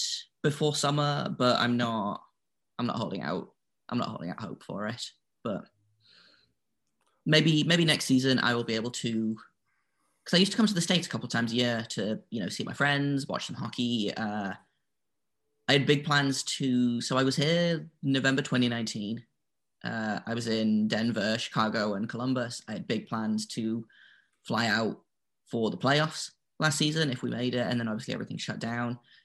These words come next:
So I'm, I, like, I miss,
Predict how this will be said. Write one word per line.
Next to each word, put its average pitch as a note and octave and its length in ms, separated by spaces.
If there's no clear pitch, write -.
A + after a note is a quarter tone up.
So G#2 680
I'm, C3+ 480
I, B2 80
like, B2+ 260
I C#3 80
miss, - 580